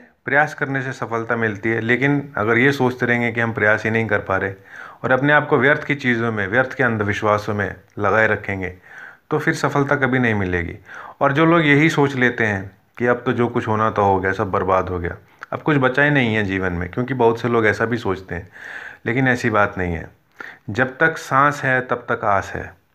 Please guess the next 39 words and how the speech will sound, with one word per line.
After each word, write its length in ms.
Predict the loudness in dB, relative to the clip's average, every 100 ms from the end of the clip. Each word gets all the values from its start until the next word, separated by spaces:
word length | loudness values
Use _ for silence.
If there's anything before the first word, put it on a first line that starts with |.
| _ _ _ _ _
ये 100 | -4
बात 420 | 2 2 2 -4 -20 _ _ -8
पक्की 280 | -6 -2
बात 300 | 2 4 4
है, 60 | 2
असली 240 | -2 -2
बात 280 | 2 2 2
है। 200 | -4 -10 _ _ -20 -20 _
जब 240 | -2 -2 0
तक 140 | 0
व्यक्ति 400 | 2 2 0 0
लड़ 200 | 2 2
सकता 380 | 2 -4 -2 -2
है, 120 | -2
जैसे 540 | -2 -2 -2 -2 -6 -8
जब 160 | -6 0
तक 160 | 0 0
संघर्ष 380 | 0 2 0
कर 160 | 0 -2
सकता 360 | -2 -6 -6 -8
है, 60 |
तब 260 | -4 -6 -4
तक 160 | -6 -6
करे, 260 | -8 -8 -12 -20 -20 -20 -6
क्योंकि 400 | -2 0 2 0 -2 -14 _
कभी 340 | -2 2 4 4
भी 300 | 4 2 -4 -16 _ _ _ _
व्यक्ति 440 | -2 -2 0 -2 0
का 140 | 0
जीवन 340 | 0 0 0
बदल 260 | 0 0 0
सकता 320 | -2 -6 -4
है, 100 | -4
कोई 240 | 0 2 4
भी 260 | 4 4
एक 280 | 4 0 -4
विचार 500 | -4 2 2 2 -4
उसका 260 | -14 -4 -2
जीवन 420 | 0 0 -2 -4